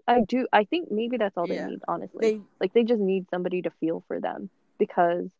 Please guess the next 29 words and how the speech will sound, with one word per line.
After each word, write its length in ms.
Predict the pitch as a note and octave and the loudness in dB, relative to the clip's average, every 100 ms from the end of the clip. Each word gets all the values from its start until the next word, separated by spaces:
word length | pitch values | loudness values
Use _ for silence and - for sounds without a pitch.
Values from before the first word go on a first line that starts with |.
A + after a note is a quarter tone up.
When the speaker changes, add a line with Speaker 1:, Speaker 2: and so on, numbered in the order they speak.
| _ _ | _ _
Speaker 1:
their 160 | G#3+ G3 | 6 6
last 380 | F3+ E3+ F3 - _ _ _ _ _ | 6 2 0 -4 _ _ _ _ _
impressions 560 | G3+ G3 - F#3 G3 F#3+ | -2 2 2 2 -2 -4
on 200 | F#3 F#3 F3+ | -6 -4 -2
Earth 280 | F3 G#3 - _ _ _ _ _ _ | 0 -2 -4 _ _ _ _ _ _
weren't 560 | F#3 F#3+ G#3 F#3+ F#3+ F#3+ _ _ _ _ _ _ - | -8 0 2 2 -2 -6 _ _ _ _ _ _ -10
passed 360 | - F#3 F#3 F#3 | -2 0 0 -2
on 180 | F3+ F3+ | 0 0
to 100 | F3 | -2
their 120 | D#3+ | -2
children, 560 | - D#4+ E4 D#4+ D#4 | -2 0 0 0 0
weren't 180 | B3+ G#3 | -2 -4
passed 280 | - E3+ - | -4 -4 -4
on 140 | F3+ F3+ | -4 -2
to 180 | F#3+ | -4
their 200 | F#3+ F3+ | 0 0
relatives, 800 | E3+ A3 C4+ B3+ B3 B3+ B3 A#3 _ | 2 0 0 -4 -6 -6 -6 -10 _
to 120 | - - | -6 -2
Speaker 2:
Yeah. 40 | G#3 | 0
Speaker 1:
anybody 540 | C#4 D#4+ A3 G#3+ G#3+ | 0 0 0 0 -2
of, 140 | F3+ E3 E3+ | -4 -6 -10
Speaker 2:
And 100 | - | -2
Speaker 1:
um, 260 | G3+ F3 F3+ | 0 -2 -6
Speaker 2:
it, 200 | F3+ G3 _ _ _ _ - _ | -10 -14 _ _ _ _ -20 _
Speaker 1:
importance. 300 | G3+ G3 A3 | 0 2 2
Speaker 2:
and 80 | G#3+ | 2
that's 220 | A3 G#3 - | 0 -4 -8
the, 200 | A#3 - | -10 -8
the, 640 | G3 F#3+ F3+ F3 D#3 C#3+ | -6 -6 -6 -8 -10 -12